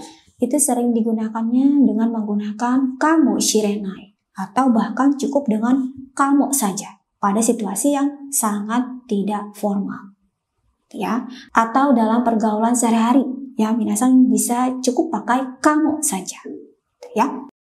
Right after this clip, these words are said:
Oke, minasan, sebagai latihan saya akan memberikan minasan P R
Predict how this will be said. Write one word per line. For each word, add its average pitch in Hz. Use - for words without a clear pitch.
Oke, 381
minasan, 294
sebagai 220
latihan 208
saya 226
akan 233
memberikan 214
minasan 226
P -
R 311